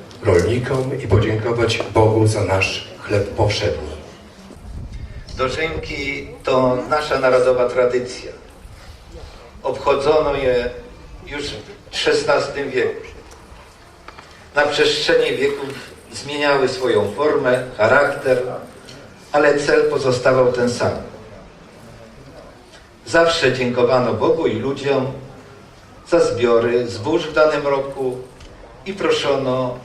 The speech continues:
Speaker 2: o jeszcze lepsze w roku następnym. Te uroczystości, ukształtowane wpływem naszej chrześcijańskiej kultury, na trwale związały się z wsią i rolnictwem.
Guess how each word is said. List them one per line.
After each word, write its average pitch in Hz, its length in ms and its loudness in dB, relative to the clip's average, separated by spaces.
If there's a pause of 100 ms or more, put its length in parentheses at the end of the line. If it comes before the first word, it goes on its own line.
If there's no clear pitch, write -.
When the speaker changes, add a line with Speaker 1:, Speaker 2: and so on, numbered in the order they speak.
Speaker 2:
o 131 80 2
jeszcze 151 400 2
lepsze 123 520 4
w 120 100 4
roku 110 260 4
następnym. 113 580 0 (2250)
Te 151 200 4
uroczystości, 156 1040 0
ukształtowane 151 920 2
wpływem 147 560 -2
naszej 127 400 2
chrześcijańskiej 135 880 0
kultury, 135 680 -2 (1400)
na 156 100 4
trwale 151 520 2
związały 104 560 2
się 127 280 0 (580)
z - 120 -6
wsią 107 360 4
i 110 120 4
rolnictwem. 107 680 0